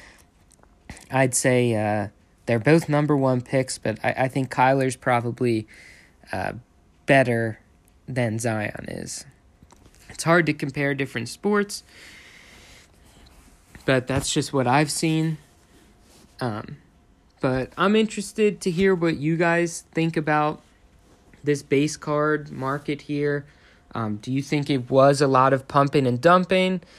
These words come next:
uh, in the summer of twenty twenty, specifically August twenty twenty, when this base stuff just really went absolutely nuts? Um, you know, it, it's interesting. You see a lot of guys who, like, have, uh,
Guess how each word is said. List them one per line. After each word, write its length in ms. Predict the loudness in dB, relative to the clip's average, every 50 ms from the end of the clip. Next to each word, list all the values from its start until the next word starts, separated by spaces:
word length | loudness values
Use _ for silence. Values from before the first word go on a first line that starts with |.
| -20 -20 _ _ _ -18 -16
uh, 220 | -14 -12 -12 -12 -12 -10
in 580 | -6 -2 0 0 2 2 2 0 0 -2 -4 -8 _ _ _ _ _ _ _ _ _ _ _ _ _ _ _ _ _ -6
the 160 | -4 -4 -2
summer 500 | -2 0 2 4 4 4 4 6 4 4
of 100 | 4 2
twenty 320 | -4 -4 -2 0 0 -2
twenty, 420 | -4 -2 0 0 2 2 2 0 -2
specifically 720 | -4 -6 -8 -8 -2 0 -2 0 0 0 0 0 0 0 2
August 460 | 4 4 4 4 4 2 0 0 -4
twenty 280 | -2 -2 0 0 0 -4
twenty, 460 | -4 -4 -2 0 0 0 0 -2 -4 -8 -18 -20 -20 -20 _ _
when 200 | 0 2 4 4
this 180 | 2 2 0 -2
base 320 | 0 0 2 2 0 -2
stuff 320 | -2 0 0 0 0 -2
just 260 | -4 -6 -6 -6 -4 -2
really 320 | 0 0 2 2 2 0
went 240 | 0 0 -2 -4 -4 -4
absolutely 760 | -4 -4 -4 -6 -6 -6 -4 -2 -2 -2 -2 -2 -4 -4
nuts? 580 | -4 -4 -4 -6 -6 -8 -12 -14 -14 -14 -14 -16 _ _ _ _ _ _ _ _ _ -16 -14
Um, 220 | -12 -12 -12 -14 -16 _ _ _ _ _ _ _ _ _ _ _ _ _ _ _ -20 -20 -20 -20 _ _ _ _ _ 0
you 140 | 2 4 4
know, 180 | 6 4 4
it, 100 | 4 2
it's 300 | 2 2 2 2 4 4
interesting. 480 | 4 4 4 2 -2 -2 -2 0 0 0
You 80 | 0
see 200 | -2 0 2 2
a 80 | 2 4
lot 180 | 4 2 2 0
of 80 | 0
guys 440 | -2 0 0 0 0 0 -2 -4 -4
who, 200 | -4 -2 -2 -2
like, 300 | -2 -2 -4 -6 -8 -6
have, 340 | -4 -2 0 0 0 -2 -4
uh, 120 | -6 -6